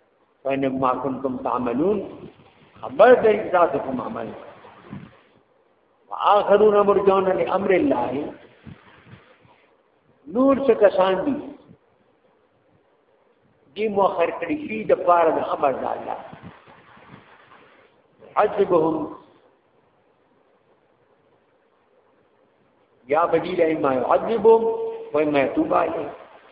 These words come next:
دی علیم و حکیم. دی درې کسانو، مراره ابن ربیع، کعب ابن مالک، هلال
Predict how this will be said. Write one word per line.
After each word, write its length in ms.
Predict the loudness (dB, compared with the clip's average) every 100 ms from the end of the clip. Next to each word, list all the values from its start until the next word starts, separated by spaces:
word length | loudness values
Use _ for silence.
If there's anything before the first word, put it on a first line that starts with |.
| -20 -20 _ _ _ _ _ _
دی 120 | 0 0
علیم 400 | 2 0 0 0
و 100 | 0
حکیم. 400 | -2 -10 -12 -18 -20 _ _ _ _ _ _ _ _ _ _ _ _ _ _ _ _ _ -6
دی 80 | -4
درې 420 | -4 2 2 4
کسانو، 560 | 2 2 -2 -4 -6 -8 -14 _ _ _ _ _ _ _ _ _ _ _ _ -10
مراره 460 | 2 6 6 6 2
ابن 200 | 2 2
ربیع، 500 | 2 0 -2 -2 2
کعب 240 | 2 2
ابن 200 | 0 -2
مالک، 400 | -4 -4 -4 -6 -8 -16 -20 _ _ _ _ _ _ _ _ _ _ _ _ _ _ _ _ _ _ _ _ _ _ _ _ _ _ _ _ _ -6
هلال 540 | 2 4 4 -4 -8